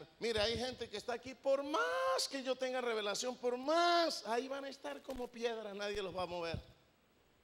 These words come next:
Porque se acomodan. Les diga conmigo, espíritus religiosos. Y ahí estaban:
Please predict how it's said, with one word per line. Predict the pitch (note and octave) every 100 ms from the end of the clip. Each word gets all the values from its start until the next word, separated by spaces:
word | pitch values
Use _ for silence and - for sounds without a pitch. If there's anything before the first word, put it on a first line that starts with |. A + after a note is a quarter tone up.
| _ _ _ _ _ _ _ - - _ - -
Porque | F3+ E3+
se | F3+ F#3+
acomodan. | E3+ F3 F3+ G#3+ D#3+ B2+ - _ _ _ -
Les | C3+
diga | F3+ G3
conmigo, | F3 F#3+ F#3
espíritus | D3+ F#3 F#3 F3+ D3+
religiosos. | D#3 C#3+ E3+ D#3+ C3 G#2 - - _ _ _ _ - - - - - - - _ - - - - - - _ _ -
Y | C#3
ahí | D3+ F3
estaban: | G3 - F#3 D3+